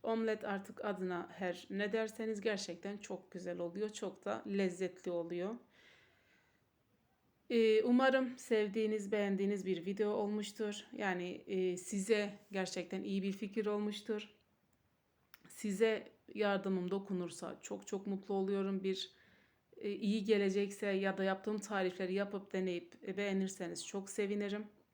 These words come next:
Size yaramışsa, işinize yaramışsa o konuda çok çok sevinirim. Siz de beni sevindirmek istiyorsanız kanalıma abone olup bana destek olursanız çok sevinirim gerçekten. Ve sizden ricam varsa vaktiniz sadece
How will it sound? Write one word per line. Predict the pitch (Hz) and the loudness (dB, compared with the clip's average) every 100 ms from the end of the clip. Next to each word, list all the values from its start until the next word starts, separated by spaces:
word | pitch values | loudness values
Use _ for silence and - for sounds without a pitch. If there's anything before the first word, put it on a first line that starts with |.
| _ _ _ _ _ - | _ _ _ _ _ -20
Size | - 180 185 214 - | -4 0 2 2 0
yaramışsa, | 190 185 170 170 185 - - | 0 2 2 2 0 -2 -6
işinize | 196 - 180 170 175 | -6 -4 -4 -2 -2
yaramışsa | 175 165 185 196 185 - | -2 -2 -4 -2 -4 -2
o | 202 196 | -2 -2
konuda | 185 180 175 165 | -4 -2 -4 -6
çok | - 208 | -6 -6
çok | - 214 | -4 -6
sevinirim. | - 214 214 214 214 214 - - _ | -2 -2 0 0 0 -4 -8 -20 _
Siz | - - 294 240 | -8 -4 0 2
de | 190 | 4
beni | 185 | 2
sevindirmek | 180 214 208 190 175 165 165 | 2 0 0 0 -2 -6 -8
istiyorsanız | 208 196 - 208 202 208 208 208 - - _ - | -8 -6 -4 -4 -4 -4 -2 -4 -10 -20 _ -4
kanalıma | 233 226 220 233 - | 0 4 4 4 2
abone | - 185 180 185 | 0 0 -2 -2
olup | 175 170 - | -2 -4 -2
bana | 214 202 185 | 0 2 0
destek | 175 190 185 | -4 -6 -4
olursanız | 180 175 180 180 175 170 - - | -4 -4 -6 -6 -6 -6 -12 -8
çok | - 190 | -6 -6
sevinirim | - 202 190 196 196 | -2 -2 0 0 2
gerçekten. | 202 196 196 196 208 202 208 - - _ - | 0 0 -4 -6 -6 -6 -8 -18 -20 _ -6
Ve | 208 208 214 | -2 0 0
sizden | - 254 262 254 | -2 -4 0 2
ricam | 214 208 196 | 2 0 2
varsa | 214 240 247 226 | 2 2 0 0
vaktiniz | 220 - 226 226 - _ _ _ | 0 -2 -2 -2 -6 _ _ _
sadece | - 254 269 247 202 220 214 - | -8 2 4 4 4 2 2 -2